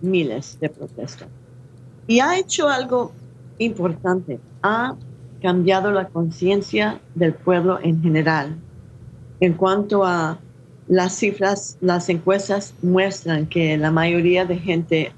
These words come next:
anglo, como decimos, ahora creen que la brutalidad policial es real, que hay racismo que hay que bor-, a borrar, que borrar. Y entonces,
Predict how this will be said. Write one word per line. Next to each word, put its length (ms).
anglo, 600
como 220
decimos, 500
ahora 500
creen 540
que 240
la 160
brutalidad 720
policial 720
es 160
real, 480
que 80
hay 160
racismo 680
que 160
hay 140
que 160
bor-, 340
a 100
borrar, 520
que 100
borrar. 480
Y 80
entonces, 640